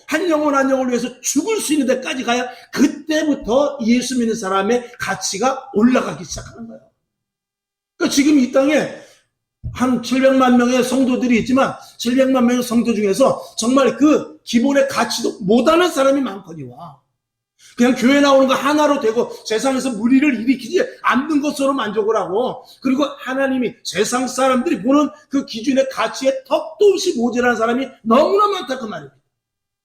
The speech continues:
오히려 거기서부터 시작을 해야 되는데, 물론 우리가 예수를 처음 믿은 사람은 교회 다닌 지 얼마 안 되고 세상에서 있던 습관과 방식이 있어서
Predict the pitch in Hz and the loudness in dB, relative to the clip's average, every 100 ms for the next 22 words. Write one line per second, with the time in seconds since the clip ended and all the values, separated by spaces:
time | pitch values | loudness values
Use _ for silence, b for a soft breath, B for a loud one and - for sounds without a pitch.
0 | _ _ _ _ _ _ _ _ _ _ | _ _ _ _ _ _ _ _ _ _
1 | _ _ b b 180 240 269 262 - - | _ _ b b 4 6 6 4 4 2
2 | 311 240 233 226 196 220 226 247 220 185 | 4 2 2 0 0 0 2 2 2 -2
3 | 143 135 120 - _ _ _ _ - 170 | -4 -12 -18 -20 _ _ _ _ -6 -2
4 | 180 170 156 156 160 165 160 _ _ - | 0 0 -4 -8 -10 -12 -16 _ _ -2
5 | 190 196 196 196 208 196 175 160 165 165 | -2 2 0 0 -4 -2 -4 -6 -6 -8
6 | 170 _ b - 196 185 175 170 180 170 | -10 _ b 0 2 2 0 0 0 0
7 | 156 151 151 165 175 _ b - 175 185 | -4 -6 -8 -12 -14 _ b -4 -2 0
8 | 180 165 214 170 165 170 - - 240 185 | 0 -2 -2 -2 -2 -6 -8 -2 -2 0
9 | 180 180 160 165 160 175 165 165 170 170 | -4 -6 -4 -4 -4 -6 -8 -8 -12 -14